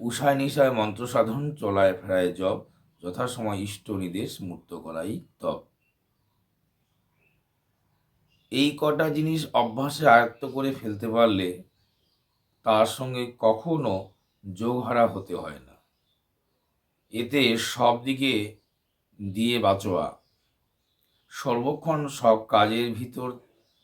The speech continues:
তাকে নিয়ে এনগেজ বা ব্যপ্ত থাকতে পারলে প্রবৃত্তি আর আমাদের নাগাল পায় না, নাস্তানুবাদ করতে পারে না। তাতে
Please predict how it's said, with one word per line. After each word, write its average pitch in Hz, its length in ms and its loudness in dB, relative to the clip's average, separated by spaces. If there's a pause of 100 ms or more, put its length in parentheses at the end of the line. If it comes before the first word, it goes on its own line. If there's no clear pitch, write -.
(220)
তাকে 143 380 2
নিয়ে 135 460 -2
এনগেজ 117 520 -2
বা 110 120 6
ব্যপ্ত 98 500 0
থাকতে - 420 -10
পারলে 95 680 -2 (600)
প্রবৃত্তি 147 640 0
আর 127 180 12
আমাদের 110 560 4 (140)
নাগাল 95 560 0
পায় 90 260 -2
না, 92 360 -2 (880)
নাস্তানুবাদ 127 720 2
করতে 104 280 -8
পারে 92 320 0
না। 87 260 -8 (840)
তাতে 110 540 2